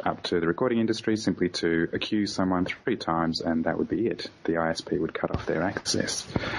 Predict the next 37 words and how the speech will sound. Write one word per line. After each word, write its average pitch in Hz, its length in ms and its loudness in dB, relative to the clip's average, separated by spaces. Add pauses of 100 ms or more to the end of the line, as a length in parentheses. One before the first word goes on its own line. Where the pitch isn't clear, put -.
(360)
So - 180 0
that 85 160 0
was - 140 0
pretty 107 360 0
bad 92 340 2
news, 78 320 -4
the, 78 260 -4 (160)
the 80 240 -6 (320)
proposal 90 540 0
that 82 140 -4
that 82 180 -2
was 85 140 -2
gonna 82 180 0
be 80 160 -2
introduced. 80 640 0 (480)
But, - 380 -2
uh, 85 320 2
the 87 420 0 (140)
New 90 140 2
Zealand 85 300 0
government 135 500 -2
has, 92 320 -2
uh, 87 200 2
had 87 300 -2
second - 340 -2
thoughts, 220 440 -4
and 82 280 0
there's 85 140 -4
been 82 320 -4
quite 87 240 -2
a 87 60 2
bit - 100 0
of - 80 -4
protest 110 640 -2
in 90 100 2
New 90 140 2
Zealand, 127 420 0